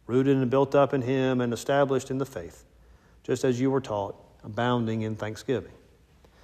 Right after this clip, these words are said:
See to it that no one takes you captive through philosophy or an empty deceit,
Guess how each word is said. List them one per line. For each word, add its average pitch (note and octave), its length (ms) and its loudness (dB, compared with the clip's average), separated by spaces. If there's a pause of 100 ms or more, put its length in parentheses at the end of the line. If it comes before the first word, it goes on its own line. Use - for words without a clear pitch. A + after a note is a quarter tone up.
(180)
See C3 200 -2
to D3 200 8
it E3+ 200 8
that D3 180 0
no D3 200 6
one E3 200 4
takes C#3+ 360 0
you C#3+ 80 0
captive B2+ 540 2
through B2+ 200 0
philosophy B2+ 720 0
or A2+ 120 0
an A#2 360 -6
empty B2+ 240 -4
deceit, A2 460 -8